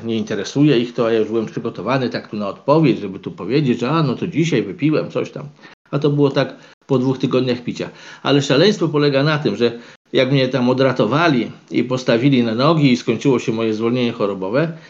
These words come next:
to ja przestałem pić kawę i jeść chleb, bo to, że są rzeczy kwaśne, które szkodzą na żołądek, natomiast nie przestałem pić alkoholu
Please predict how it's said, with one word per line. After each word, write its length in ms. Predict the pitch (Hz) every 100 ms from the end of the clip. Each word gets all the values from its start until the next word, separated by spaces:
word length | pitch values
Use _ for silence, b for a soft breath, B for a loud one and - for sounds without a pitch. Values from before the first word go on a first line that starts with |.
| B -
to 80 |
ja 100 | 156
przestałem 680 | 143 143 139 147 135 127 120 - _
pić 200 | 151 139
kawę 520 | - 113 104 147 185 - -
i 120 | 147
jeść 220 | 147 143 -
chleb, 420 | 156 117 143 -
bo 200 | 107 127
to, 400 | 131 123 - 117
że 160 | 131
są 180 | 131 123
rzeczy 260 | 151 147 131
kwaśne, 440 | - 151 143 123
które 220 | - 120
szkodzą 380 | 117 - 117 123
na 120 | 113
żołądek, 340 | 110 127 180 233
natomiast 340 | 202 214 190
nie 80 | 202
przestałem 480 | 160 165 180 165 165
pić 260 | 165 156
alkoholu 580 | 139 139 127 123 98 92